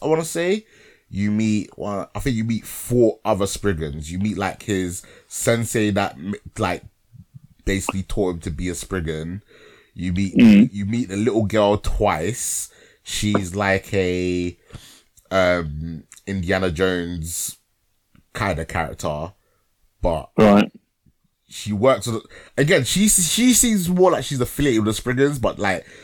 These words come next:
Speaker 1: she hunts the, um, the, like, I, the ar-, ar-,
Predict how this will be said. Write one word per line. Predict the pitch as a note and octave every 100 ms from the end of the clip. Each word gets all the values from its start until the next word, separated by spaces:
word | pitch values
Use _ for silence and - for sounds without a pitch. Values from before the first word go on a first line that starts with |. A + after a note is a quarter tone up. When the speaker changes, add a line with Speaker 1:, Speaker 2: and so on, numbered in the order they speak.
| - -
Speaker 1:
she | - B2 B2
hunts | - B2 D#2+ -
the, | A2+ F#2
um, | G#2+ G#2 G2+ G2 F#2+ F#2 - _ - - _ - _ _ - - _ -
the, | G2
like, | F#2+ F#2+ F#2 - - _
I, | G#2 A#2 -
the | G2 G2+ F#2+ F#2+ E2+
ar-, | F2 G2+ -
ar-, | G#2 G#2